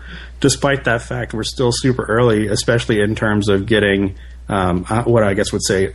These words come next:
serious applications or enterprises to use it. Um, Cloud Foundry is, is doing a heck of a job, though. Um, James Waters and those guys, I know James very well. Uh, those guys are killing it, and, and – they have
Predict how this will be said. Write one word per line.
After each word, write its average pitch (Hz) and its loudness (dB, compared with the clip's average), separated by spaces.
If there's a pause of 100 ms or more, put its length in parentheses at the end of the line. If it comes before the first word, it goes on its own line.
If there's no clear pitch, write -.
serious 110 2
applications 98 0
or 90 2
enterprises 92 0
to 98 -4
use 90 0
it. 85 0 (480)
Um, 95 0 (480)
Cloud 143 -2
Foundry 110 0
is, 98 -6
is 107 -2
doing 107 0
a 98 0
heck 104 -2
of 104 -2
a 98 -2
job, 98 0
though. 90 0
Um, 92 -4 (800)
James 110 0
Waters 98 4
and 98 0
those 98 2
guys, 95 2
I - 2
know 95 4
James 90 2
very 92 4
well. 92 4 (320)
Uh, 101 2
those 113 4
guys 107 0
are 98 0
killing 123 -2
it, 98 -8
and, 101 -6
and – 101 -2 (480)
they 127 4
have 110 2